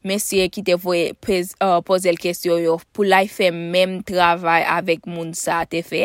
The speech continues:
a, paske e moun sa ki pwòch el. El voye, e konsa tou, Jezi voye pou nou menm tou,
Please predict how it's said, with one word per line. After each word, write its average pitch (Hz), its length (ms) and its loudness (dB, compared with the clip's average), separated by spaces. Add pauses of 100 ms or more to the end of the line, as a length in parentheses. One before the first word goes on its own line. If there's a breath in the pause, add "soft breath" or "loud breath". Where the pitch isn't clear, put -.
a, 175 160 2
paske 170 400 -4
e - 400 -8
moun 185 240 -4
sa 165 160 -2
ki - 160 -6
pwòch 175 380 -4 (100)
el. 180 140 0 (340 loud breath)
El 214 240 0
voye, 220 400 2
e 226 80 2
konsa 220 400 -2
tou, 196 320 -4
Jezi 185 480 -4
voye 175 540 -2 (100)
pou 190 160 -6
nou 190 240 -6
menm 170 300 -4 (100)
tou, 320 240 -2